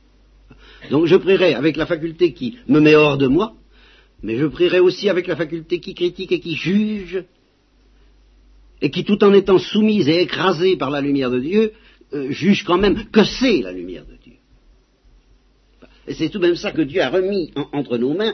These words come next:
c'est le pouvoir, même encore lorsque nous sommes écrasés par lui et, et, et complètement conscients de l'impossibilité d'assimiler sa lumière, nous avons quand même le pouvoir de juger que c'est sa lumière.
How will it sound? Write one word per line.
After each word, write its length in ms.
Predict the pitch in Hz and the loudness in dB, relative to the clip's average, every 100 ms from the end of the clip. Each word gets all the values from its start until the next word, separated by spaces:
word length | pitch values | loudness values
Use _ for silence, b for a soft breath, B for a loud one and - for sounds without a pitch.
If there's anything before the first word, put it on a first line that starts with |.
| B B | B B
c'est 120 | - 160 | -2 0
le 120 | 180 | 2
pouvoir, 320 | 185 185 147 | 0 -2 0
même 240 | 175 190 | 0 0
encore 380 | 160 151 151 143 | -4 -2 -4 -4
lorsque 280 | 139 143 - | -10 -8 -6
nous 120 | 156 | -6
sommes 220 | 151 139 - | -4 -8 -6
écrasés 520 | 220 - 180 165 202 | -6 -4 -6 -2 -2
par 180 | 131 127 | -2 -4
lui 220 | 175 135 B B | -4 -6 B B
et, 60 | 123 | -6
et, 400 | 139 127 123 117 | -4 -6 -6 -6
et 40 | |
complètement 380 | 147 147 139 143 | -4 -4 -6 -4
conscients 380 | 135 139 165 143 | -4 -4 -2 -2
de 80 | |
l'impossibilité 720 | 113 151 175 - 143 143 131 123 | 0 -2 -2 -4 -4 -4 -4 -2
d'assimiler 500 | 143 151 151 135 113 | -2 -2 -2 -2 -4
sa 100 | 107 | -4
lumière, 480 | 120 147 214 226 B B - | -2 0 -2 -4 B B -4
nous 100 | 143 | -2
avons 140 | 151 | 0
quand 100 | 160 | 2
même 140 | 165 | 2
le 80 | 151 | 2
pouvoir 220 | 147 147 | 0 -2
de 80 | 139 | 0
juger 240 | 143 208 208 | -2 0 2
que 120 | 185 | 2
c'est 300 | - 202 151 | 2 2 2
sa 160 | 104 | -2
lumière. 320 | 87 80 - | -12 -14 -20